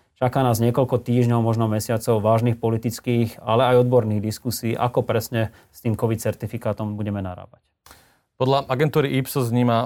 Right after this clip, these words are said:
Speaker 2: očkovanie negatívne vyše tretina ľudí, čiže tridsaťšesť celých šesť percenta. Ehm, ako bude vyzerať život pre týchto ľudí, ktorí sa vôbec nedajú zaočkovať?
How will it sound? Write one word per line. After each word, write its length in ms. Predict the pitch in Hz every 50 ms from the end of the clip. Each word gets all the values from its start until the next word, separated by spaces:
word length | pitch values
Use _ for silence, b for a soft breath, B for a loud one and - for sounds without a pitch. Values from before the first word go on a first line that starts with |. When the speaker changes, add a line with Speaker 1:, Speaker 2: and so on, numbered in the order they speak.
| 123
Speaker 2:
očkovanie 320 | 123 - - - 127 123 120
negatívne 480 | 117 120 120 123 113 - 123 113 117
vyše 160 | 117 110 123
tretina 400 | 113 117 113 110 - 127 123 107
ľudí, 400 | 104 104 101 113 120 123 120 -
čiže 160 | - - 110 -
tridsaťšesť 360 | 117 110 117 107 120 113 - -
celých 200 | 110 107 101 -
šesť 100 | 120 110 - -
percenta. 560 | 104 101 - 123 113 110 127 123 127 b b b b b b b b b b b b b b b b _ _ _ - -
Ehm, 240 | 117 127 - - _ _
ako 240 | - 160 - 220 226
bude 160 | 208 170 156
vyzerať 240 | 147 139 151 147 135
život 240 | 120 139 147 147 117
pre 160 | 139 131 117
týchto 480 | - - 139 131 113 - 135 120 101 92
ľudí, 240 | 117 123 123 123 117
ktorí 240 | - 123 117 110
sa 160 | - 120 110 98
vôbec 320 | 98 117 123 123 127 110
nedajú 240 | 113 113 110 110 110
zaočkovať? 720 | 98 107 107 101 - - 123 113 113 107 104 - - _